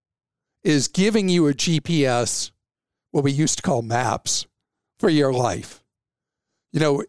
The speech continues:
it's much harder if you don't have a plan for your life to figure out how to get there. It's much harder to save money for the future when you haven't really thought through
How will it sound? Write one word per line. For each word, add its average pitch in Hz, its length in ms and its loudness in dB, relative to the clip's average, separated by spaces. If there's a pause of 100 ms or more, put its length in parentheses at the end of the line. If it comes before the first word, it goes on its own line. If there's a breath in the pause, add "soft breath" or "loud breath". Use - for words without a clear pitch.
it's 147 260 0
much 180 240 0
harder 190 440 2
if 147 180 -2
you 143 100 -2
don't 175 400 0
have 160 420 -2
a 139 100 -2
plan 135 720 -2 (600)
for 180 120 2
your 175 220 2
life 123 440 0 (680)
to 151 120 0
figure 190 520 0
out 147 320 -2
how 180 140 -2
to 135 100 0
get 127 340 -4
there. 92 340 -8 (320)
It's - 120 -8
much 202 220 0
harder 190 360 2
to 139 140 -2
save 208 480 0
money 165 300 0
for 196 140 -4
the 139 120 0
future 214 640 2 (340 soft breath)
when 170 180 0
you 156 100 2
haven't 247 260 2
really 185 240 2
thought 170 360 0
through 156 340 2